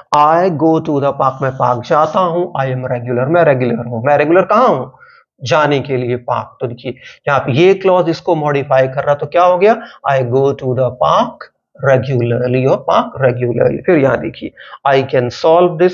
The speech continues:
मैं इसे हल कर सकता हूं, "It will take no time", ये इसको modify करा solve करने को। मैं क्या नहीं कर सकता हूं? मैं क्या कर सकता हूं बिना बहुत कम समय में? Solve इसे verb को। तो "I can solve this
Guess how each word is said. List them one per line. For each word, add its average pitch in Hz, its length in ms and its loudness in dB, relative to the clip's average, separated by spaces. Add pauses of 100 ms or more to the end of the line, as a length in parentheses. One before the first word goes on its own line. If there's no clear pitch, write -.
मैं 143 80 2
इसे 135 160 -4
हल 127 240 0
कर 165 180 0
सकता - 360 -2
हूं, 190 220 2 (340)
"It 135 60 -4
will 127 220 -2 (100)
take 131 260 -2
no 156 240 2
time", 160 220 2 (220)
ये 190 380 0 (100)
इसको 247 560 -4
modify 139 560 0
करा 135 220 2
solve 143 380 2
करने 120 400 -6
को। - 300 -10 (160)
मैं 156 120 0
क्या 220 220 4
नहीं 233 160 2
कर 226 120 0
सकता 214 300 -2
हूं? 220 360 0 (200)
मैं 185 100 0
क्या 233 160 2
कर 233 120 0
सकता 220 280 0
हूं 208 160 4
बिना 214 520 2
बहुत 170 320 2
कम 214 120 4
समय 156 340 0
में? 113 260 -6 (220)
Solve 120 480 2 (180)
इसे - 380 -8 (140)
verb 127 380 -2
को। - 180 -12
तो 240 300 0 (360)
"I 147 80 2
can 131 280 0
solve 180 680 2
this 180 260 -2